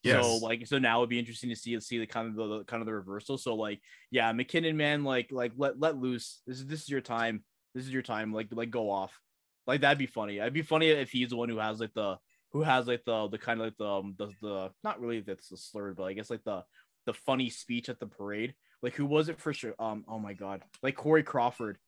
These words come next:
Speaker 2: Like, when, like, when he, uh, like, he went, when he went off on stage, like, it'd be funny to see McKinnon, uh, kind of let loose a little bit there.
Speaker 1: I wanna see McKinnon eat, like, quinoa out the Stanley Cup or something.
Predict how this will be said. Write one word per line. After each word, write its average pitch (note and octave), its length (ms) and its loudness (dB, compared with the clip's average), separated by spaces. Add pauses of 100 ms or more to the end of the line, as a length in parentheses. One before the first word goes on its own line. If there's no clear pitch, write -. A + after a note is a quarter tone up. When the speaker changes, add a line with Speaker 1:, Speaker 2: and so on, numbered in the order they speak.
(320)
Speaker 2:
Like, A2+ 140 -4
when, B2 220 2
like, A#2 200 -2
when C3+ 120 2
he, F#3+ 180 4
uh, D#3+ 160 10
like, C3+ 160 2
he C#3+ 180 -2
went, C#3+ 280 4
when C#3 100 0
he C#3+ 140 2
went C3+ 180 2
off B2 160 0
on A2+ 160 -2
stage, G#2+ 240 -4
like, A2 80 -4
it'd A#2+ 100 -4
be B2 80 -4
funny B2+ 260 -4
to A#2+ 100 -6
see A#2 140 -8
McKinnon, G#2+ 480 -6 (280)
uh, G#2+ 60 -4
kind G#2+ 200 -4
of G#2 60 -4
let G#2+ 120 -4
loose G#2 240 -8
a - 40 -12
little G2+ 140 -8
bit G2 140 -10
there. F#2 200 -8 (520)
Speaker 1:
I B2+ 40 -2
wanna F3 100 4
see A3 100 0
McKinnon B2+ 480 2
eat, G2+ 200 -2
like, F#2+ 240 -2
quinoa F#2+ 420 2
out E2 240 2
the D#2 80 -8
Stanley E2 280 2
Cup - 260 8
or - 40 -2
something. - 300 8